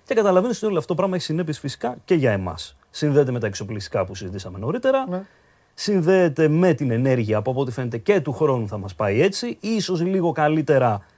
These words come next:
Speaker 1: σε σχέση με πέρυσι, γιατί έχουμε αυτό το πάγωμα της ρήτρας αναπροσαρμογής για ένα εξάμηνο.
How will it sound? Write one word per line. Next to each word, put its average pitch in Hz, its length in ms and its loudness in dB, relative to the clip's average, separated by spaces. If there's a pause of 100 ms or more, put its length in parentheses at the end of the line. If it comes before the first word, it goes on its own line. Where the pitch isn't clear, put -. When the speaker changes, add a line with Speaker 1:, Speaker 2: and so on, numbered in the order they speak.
(120)
Speaker 1:
σε 139 180 -4
σχέση 139 300 -2
με 135 120 0
πέρυσι, 135 420 2
γιατί 127 200 -2
έχουμε 123 160 -2
αυτό 120 120 -4
το 123 100 -4
πάγωμα 117 360 2
της 107 140 -6
ρήτρας 113 300 -4
αναπροσαρμογής 107 640 -6
για 101 100 -2
ένα 107 100 -4
εξάμηνο. 240 500 -6